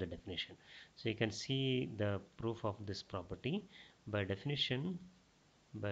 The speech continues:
definition, what is f star zero? F star zero will be equal to, f star zero, value of f star zero at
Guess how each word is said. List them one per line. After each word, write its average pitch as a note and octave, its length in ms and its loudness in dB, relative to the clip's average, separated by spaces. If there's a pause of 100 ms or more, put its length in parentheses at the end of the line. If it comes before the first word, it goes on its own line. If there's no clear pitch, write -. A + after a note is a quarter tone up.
(120)
definition, B2 480 -2 (240)
what A#2 160 -2
is - 160 -4
f - 100 -8
star A2+ 220 2 (160)
zero? A2+ 180 0 (540)
F - 100 -2
star A2+ 240 2
zero G#2 260 2 (100)
will F#2 180 -2
be F#2+ 140 2
equal G2 240 -8
to, - 120 -8
f - 80 -16
star B2+ 160 6 (140)
zero, A2+ 160 4 (120)
value A2+ 300 4
of A#2+ 100 -4
f - 200 -8
star G2+ 160 2 (160)
zero G2 200 2 (580)
at - 140 -6